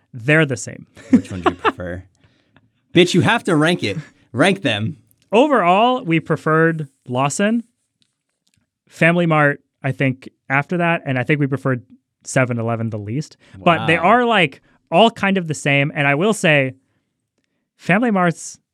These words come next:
Speaker 1: Fami Chiki, the fried chicken that they're known for, is unfucking beatable. It is so good. The Lawson one is
Speaker 2: Their
Speaker 1: also
Speaker 2: chicken's
Speaker 1: very
Speaker 2: the
Speaker 1: good.
Speaker 2: best?
Speaker 1: Their chicken is the most well-known. Seven eleven's chicken is definitely not as good.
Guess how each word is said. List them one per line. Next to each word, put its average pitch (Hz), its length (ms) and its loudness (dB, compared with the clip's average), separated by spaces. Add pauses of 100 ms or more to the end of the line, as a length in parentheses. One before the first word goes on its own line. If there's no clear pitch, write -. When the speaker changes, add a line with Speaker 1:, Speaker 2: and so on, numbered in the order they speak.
(380)
Speaker 1:
Fami 165 340 0
Chiki, 185 460 -2 (260)
the 131 100 -10
fried 131 300 -4
chicken 139 280 0
that 131 140 -2
they're 123 160 -6
known 120 200 -4
for, 143 400 -4 (100)
is 135 320 -2 (800)
unfucking 175 680 4
beatable. 113 360 -12 (140)
It 175 80 -2
is 180 180 0
so 151 300 2
good. 110 180 -4 (160)
The 170 80 -2
Lawson 254 340 4
one 220 160 2
is 180 80 2
Speaker 2:
Their 165 100 6
Speaker 1:
also 156 140 4
Speaker 2:
chicken's 175 180 2
Speaker 1:
very 113 100 0
Speaker 2:
the 82 60 0
Speaker 1:
good. - 20 0
Speaker 2:
best? - 440 -2 (1120)
Speaker 1:
Their 190 240 4
chicken 285 320 -2
is 196 280 0
the 147 120 -2
most 143 360 0
well-known. 123 600 -2 (140)
Seven 277 280 0
eleven's 214 460 0
chicken 165 360 0
is 139 220 -2
definitely 139 360 -4
not 151 160 -2
as 143 120 -4
good. 156 260 -2